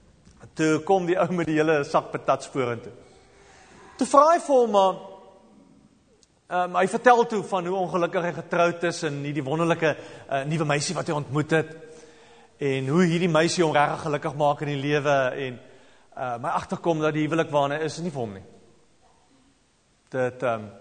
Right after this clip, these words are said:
maak hom, breek sy siel. Is gelukkig met sy vrou nie,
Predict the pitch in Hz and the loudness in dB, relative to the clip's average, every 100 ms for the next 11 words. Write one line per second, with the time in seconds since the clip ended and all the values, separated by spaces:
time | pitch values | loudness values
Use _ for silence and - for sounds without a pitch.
0 | - - _ _ _ _ _ 127 127 135 | -20 -20 _ _ _ _ _ -4 -4 -4
1 | 123 113 104 - - _ _ 131 110 113 | -4 -6 -14 -18 -20 _ _ -6 -6 -10
2 | - 92 87 _ _ _ _ _ _ _ | -12 -12 -14 _ _ _ _ _ _ _
3 | _ - - 127 123 120 127 127 - 139 | _ -20 -8 -8 -6 -10 -10 -10 -4 -2
4 | 135 131 | 0 -4